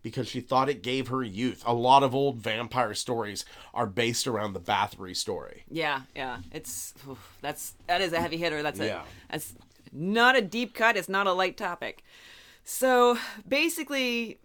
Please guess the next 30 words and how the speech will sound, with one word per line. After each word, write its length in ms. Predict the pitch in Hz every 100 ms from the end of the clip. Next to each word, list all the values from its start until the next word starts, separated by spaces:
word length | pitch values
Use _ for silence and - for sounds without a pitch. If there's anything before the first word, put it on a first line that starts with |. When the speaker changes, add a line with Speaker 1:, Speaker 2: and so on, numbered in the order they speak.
| -
Speaker 2:
and, 120 | 226
and 120 | 220 214
another 260 | 233 269 294
thing 240 | 262 233
is 340 | 196 190 185 180
that 140 | 185
even 300 | 220 247 247
if 140 | 220 196
you 240 | 196 190 - _ _
heard 360 | - 415 403 349
a 40 |
rumor 480 | 208 190 170 165 170 -
about 240 | 180 170
children 280 | - 170 165
growing, 320 | 156 151 113
going 220 | - 165 151
missing, 320 | 143 - 139
or 140 | -
you 120 | 156
suspected 520 | 156 165 - 285 294 233
that 120 | 180
your 120 | 190
child 380 | - 180 160 156
had 160 | 151
gone 200 | 139 156
missing, 440 | 160 147 - 143 143 - - - - _ -
you're, 320 | 254 294 262 139 -
you're 200 | 208 226
a 60 |
peasant. 500 | 214 - 262 - -